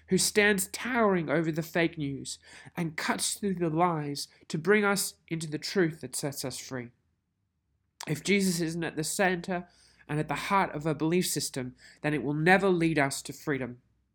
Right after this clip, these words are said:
The good news is that Jesus plus anything equals nothing, and Jesus plus nothing is everything. What Jesus accomplished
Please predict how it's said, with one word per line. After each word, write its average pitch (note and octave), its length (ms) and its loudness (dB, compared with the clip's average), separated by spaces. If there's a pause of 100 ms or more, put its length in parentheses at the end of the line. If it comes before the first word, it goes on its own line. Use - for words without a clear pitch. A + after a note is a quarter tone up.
(420)
The D3 80 -4
good A#3 240 6
news D3+ 320 2
is D3+ 120 -6
that D#3 200 2 (240)
Jesus G#3+ 400 2
plus F#3 400 0
anything A3+ 580 0
equals D#3 400 -6
nothing, C#3+ 460 -6 (720)
and C3 80 -18
Jesus D3+ 420 -4
plus - 380 -10
nothing C#3+ 480 -8 (720)
is B2 240 -10
everything. A2+ 560 -16 (1500)
What E3+ 220 -4
Jesus E3 420 0
accomplished F3 720 -8